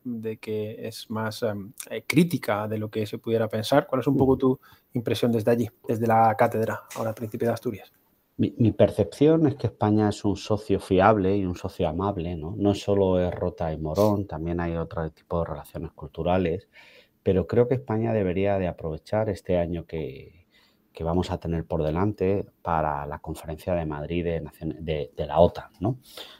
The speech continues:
Speaker 2: Estamos hablando de nueve meses aproximadamente para poder recuperar o para poder ganar peso en la conversación de la política exterior norteamericana. Yo creo que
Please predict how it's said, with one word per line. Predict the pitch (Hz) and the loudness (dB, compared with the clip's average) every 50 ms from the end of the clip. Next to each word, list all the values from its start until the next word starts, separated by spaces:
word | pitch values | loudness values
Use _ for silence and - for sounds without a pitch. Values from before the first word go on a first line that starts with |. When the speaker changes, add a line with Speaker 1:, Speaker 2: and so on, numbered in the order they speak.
| _ _ _ | _ _ _
Speaker 2:
Estamos | _ 90 90 90 - - | _ 4 4 4 6 8
hablando | 95 90 92 92 95 98 101 101 | 8 8 8 8 6 6 4 4
de | 95 92 87 85 85 82 82 80 73 69 - 87 | 4 4 4 4 2 2 2 0 -2 -4 -4 -2
nueve | 87 87 90 92 92 87 | 0 2 4 4 4 2
meses | 82 85 95 110 - - 107 - - | 4 2 2 2 0 -2 -6 -6 -6
aproximadamente | 73 - 78 80 - 90 92 90 90 90 98 98 98 98 - 107 110 120 110 - _ _ - _ - - - | -10 -10 -10 -8 -4 -2 0 0 0 2 2 0 0 2 4 4 4 4 0 -8 _ _ -20 _ -20 -2 0
para | 101 92 95 92 - | 2 2 2 2 4
poder | - 95 95 101 113 120 | 4 6 8 8 8 8
recuperar | - 131 127 - 120 120 - 117 110 110 110 113 123 127 | 6 4 2 2 -2 2 4 4 6 6 6 4 4 4
o | 120 - | 0 0
para | - 98 85 87 80 - | 0 -2 0 0 -4 -2
poder | - 87 92 101 107 | 0 2 2 2 2
ganar | 104 104 101 101 104 101 98 95 - _ | 2 0 0 2 2 0 0 -4 -2 _
peso | - 104 101 - - - 98 95 - _ | 2 2 2 2 -2 -4 -4 -4 -6 _
en | - 98 95 90 | -2 0 2 2
la | 87 87 85 | 2 2 0
conversación | - 90 82 80 78 80 78 - - - 80 - - - 98 98 98 101 | -2 -6 -6 -4 -4 -4 -6 -6 -12 -14 -14 -14 -2 0 2 2 4 4
de | 95 95 87 | 2 2 0
la | 80 - | 0 -4
política | - 82 80 82 - - - 90 | -6 -8 -8 -8 -10 -8 -8 -8
exterior | - - - 85 82 85 87 85 85 - _ _ - _ _ _ _ _ | -8 -6 -6 -4 -2 0 0 0 -2 -4 _ _ -20 _ _ _ _ _
norteamericana. | - 90 - - - 76 73 73 - 69 69 - - - - - - _ _ _ _ _ _ _ _ _ | -6 -6 -6 -4 -8 -8 -8 -8 -10 -12 -16 -16 -20 -20 -20 -20 -20 _ _ _ _ _ _ _ _ _
Yo | - 92 104 107 | 0 2 2 4
creo | - 135 127 127 131 139 143 - - _ _ _ _ _ _ _ | 6 8 8 10 8 8 6 2 -2 _ _ _ _ _ _ _
que | - - 90 87 85 85 85 82 82 76 65 - - - | -2 0 2 2 4 2 2 0 -2 -4 -6 -10 -16 -20